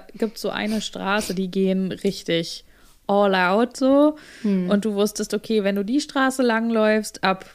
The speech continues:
Speaker 1: zweiten oder ab ersten November, wie gesagt, <laughs> Schlag erster November,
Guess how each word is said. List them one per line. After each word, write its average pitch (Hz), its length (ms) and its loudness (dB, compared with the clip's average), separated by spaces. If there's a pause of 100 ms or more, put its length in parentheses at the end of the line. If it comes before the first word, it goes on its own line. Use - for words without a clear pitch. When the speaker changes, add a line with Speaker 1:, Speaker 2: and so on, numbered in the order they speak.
(180)
Speaker 1:
zweiten 220 540 0
oder 175 180 0
ab 170 120 -4
ersten 220 360 0
November, 196 600 0
wie 196 120 2
gesagt, 185 640 2
<laughs> - 400 -20
Schlag 180 340 -4
erster 165 280 -2
November, 202 600 -2